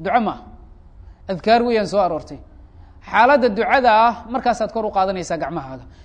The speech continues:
"Yadcuu linafsihi bayna al-aadhaani wal-iqaama." Qofka waa ducaysanayaa naftiisa iyo ciddii duce, "Ii soo ducee," tiri, waa u ducaynayaa. Linafsihi, naftiisa iyo cidduu doonaba,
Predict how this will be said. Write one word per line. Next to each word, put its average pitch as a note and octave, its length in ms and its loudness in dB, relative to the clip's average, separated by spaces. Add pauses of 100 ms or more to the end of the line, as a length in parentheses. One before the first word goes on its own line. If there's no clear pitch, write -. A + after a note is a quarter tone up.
"Yadcuu C4 340 4
linafsihi B3 580 0 (400)
bayna B3 300 0
al-aadhaani A3+ 540 0
wal-iqaama." G#3+ 580 -2
Qofka A3 280 -6
waa F#3+ 180 -2
ducaysanayaa G3 680 -4
naftiisa F#3+ 520 -8 (400)
iyo A3 220 -2
ciddii A3+ 280 -4
duce, G#3 340 -4
"Ii C4 160 0
soo C4 160 -2
ducee," A3 300 -2
tiri, A3 180 -4
waa G#3+ 140 -2
u B3 60 -4
ducaynayaa. G#3+ 600 0 (280)
Linafsihi, A3 540 -4
naftiisa A3+ 540 -6
iyo G#3+ 220 -4
cidduu B3 200 -2
doonaba, A3 420 2